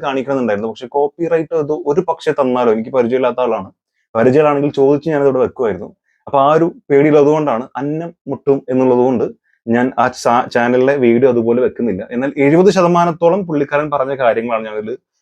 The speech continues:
ഉൾപ്പെടുത്തിയിട്ടുള്ളത്. ബാക്കി മുപ്പത് ശതമാനം കാര്യങ്ങൾ മാത്രമാണ് എനിക്ക് തോന്നിയ ചില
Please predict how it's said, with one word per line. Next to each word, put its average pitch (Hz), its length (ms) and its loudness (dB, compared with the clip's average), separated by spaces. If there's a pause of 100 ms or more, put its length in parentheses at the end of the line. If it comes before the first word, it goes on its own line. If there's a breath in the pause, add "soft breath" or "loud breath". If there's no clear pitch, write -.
(100)
ഉൾപ്പെടുത്തിയിട്ടുള്ളത്. 135 720 2
ബാക്കി 110 180 -6
മുപ്പത് 143 280 -2
ശതമാനം 123 380 -8
കാര്യങ്ങൾ 113 260 -6
മാത്രമാണ് 101 320 -8
എനിക്ക് 101 200 -8
തോന്നിയ 104 320 -6
ചില 110 240 -2